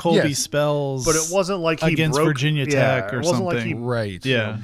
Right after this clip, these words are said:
Speaker 2: And here, and here's the thing. And there was, we had, again, no pressure on Duggan the whole game. Like, w-, we, we sacked him one time.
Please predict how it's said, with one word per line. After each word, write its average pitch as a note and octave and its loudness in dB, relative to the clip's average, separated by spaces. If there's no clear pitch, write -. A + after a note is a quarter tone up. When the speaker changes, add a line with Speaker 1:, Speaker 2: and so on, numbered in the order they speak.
Speaker 2:
And G3 -2
here, B3 -2
and G#3+ -2
here's A3+ -2
the F#3+ -2
thing. D#3+ -4
And D#3+ -2
there F3 0
was, D#3+ -4
we D3+ -4
had, C#3 -2
again, D3+ -2
no D#3 -2
pressure E3 -6
on B2 0
Duggan G#2+ -2
the G2+ -4
whole B2+ -2
game. G2+ -4
Like, A#2 -4
w-, D3 -8
we, D3+ -2
we C#3 -4
sacked C#3 -4
him G#2+ -6
one C3 -4
time. A2 -4